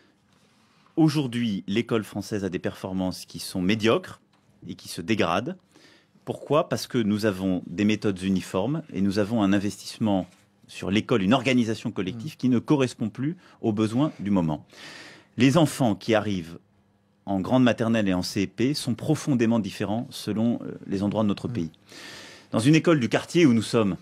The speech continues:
Speaker 1: c'est-à-dire un quartier plutôt favorisé de
Speaker 3: Mmh.
Speaker 1: Paris, les enfants savent lire, écrire, compter quand ils arrivent en C E P. Ils ont eu des milliers d'heures d'interaction avec des adultes. Ils peuvent être dans une classe de trente, trente-cinq élèves, ça n'a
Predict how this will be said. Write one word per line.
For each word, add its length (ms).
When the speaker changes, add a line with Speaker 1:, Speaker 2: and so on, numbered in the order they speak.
Speaker 1:
c'est-à-dire 220
un 80
quartier 240
plutôt 240
favorisé 500
de 100
Speaker 3:
Mmh. 60
Speaker 1:
Paris, 280
les 180
enfants 220
savent 220
lire, 140
écrire, 260
compter 360
quand 200
ils 120
arrivent 180
en 40
C 180
E 20
P. 200
Ils 180
ont 80
eu 80
des 140
milliers 340
d'heures 180
d'interaction 520
avec 120
des 160
adultes. 420
Ils 100
peuvent 200
être 80
dans 80
une 160
classe 200
de 80
trente, 260
trente-cinq 460
élèves, 200
ça 120
n'a 180